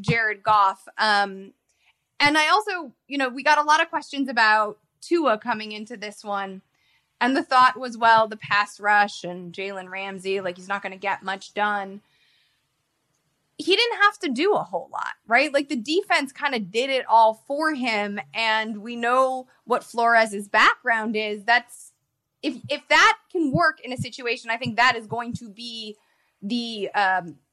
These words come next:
the strategy, the prioritized strategy, at least moving forward.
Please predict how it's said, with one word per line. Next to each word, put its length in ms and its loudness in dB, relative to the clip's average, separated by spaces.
the 580 -10
strategy, 880 2
the 100 -14
prioritized 760 2
strategy, 500 -2
at 100 -8
least 200 -12
moving 280 -14
forward. 440 -10